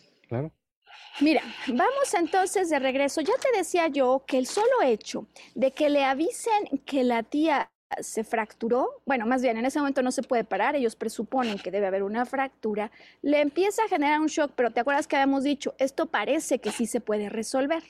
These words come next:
Speaker 1: Ujú.
Speaker 2: Bien. Cuando ella llega, eh, al hospital y le dicen,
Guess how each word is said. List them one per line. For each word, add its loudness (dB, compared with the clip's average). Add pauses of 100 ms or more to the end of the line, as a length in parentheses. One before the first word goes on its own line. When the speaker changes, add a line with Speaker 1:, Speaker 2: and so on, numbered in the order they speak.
(160)
Speaker 1:
Ujú. -8 (260)
Speaker 2:
Bien. -6 (560)
Cuando 2 (180)
ella 2
llega, 0 (100)
eh, 0 (120)
al -2
hospital -2
y 0
le 2
dicen, -2